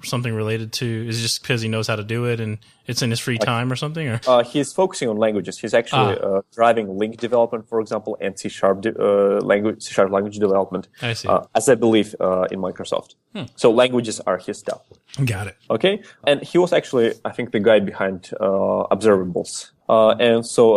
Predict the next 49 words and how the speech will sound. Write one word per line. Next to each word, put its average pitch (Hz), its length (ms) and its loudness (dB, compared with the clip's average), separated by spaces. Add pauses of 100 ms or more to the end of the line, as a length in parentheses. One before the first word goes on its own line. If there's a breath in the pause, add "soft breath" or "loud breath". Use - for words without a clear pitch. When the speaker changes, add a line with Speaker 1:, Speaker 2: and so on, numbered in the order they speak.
(120)
Speaker 2:
uh, 98 40 0
Haskell 113 400 0
is 101 40 -8
definitely 104 400 -4
something 104 640 -8
I 101 100 2
would 104 240 -2 (120)
love 104 340 4
to 110 100 -8
learn 98 160 -2
in 101 100 -8
the 95 60 -6
future, 110 420 0
for, - 220 -4
for - 240 0
example, 107 360 2
for 104 160 0
the 95 60 -2
sake - 240 0
of 98 140 -4
domain 98 320 0
modeling. 113 440 4 (340 loud breath)
Speaker 1:
Mm-hmm. 107 240 -4
Speaker 2:
Uh, 107 100 6
because 104 460 2
if 120 240 -2
you - 60 0
have 101 260 -2
multiple 104 360 0
languages 98 360 -2
at 104 320 -6
your 98 100 4
disposal, 107 600 0
even, 117 200 4
for 107 140 2
example, 98 340 0
if - 180 -10
you 104 100 0
will, 101 600 2 (240 loud breath)
uh, 95 160 2
capture - 340 -2
your 101 80 0
domain 98 300 -2
in 98 140 -8
the 90 60 -8
C - 200 -10
sharp, 123 400 2 (200 soft breath)
Speaker 1:
Mm-hmm. 101 160 -6
Speaker 2:
it 98 100 -4